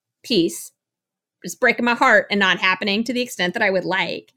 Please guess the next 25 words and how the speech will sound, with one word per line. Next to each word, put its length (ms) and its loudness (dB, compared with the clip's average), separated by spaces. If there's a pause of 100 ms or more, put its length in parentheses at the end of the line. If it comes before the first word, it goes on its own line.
(640)
there's 240 4
still 520 2
richness 760 -2
in 480 4
using 600 4
that 180 2
human 460 0
language 800 0 (320)
to 180 4
bring 500 2
people, 280 0
it's 80 -2
like 120 -2
calling 380 4
people 320 -2
into 260 0
your 160 0
world. 540 -4 (380)
And 200 2
so 400 6
that's 240 2
something, 320 0
I, 140 -4 (120)
to 100 2
me, 120 4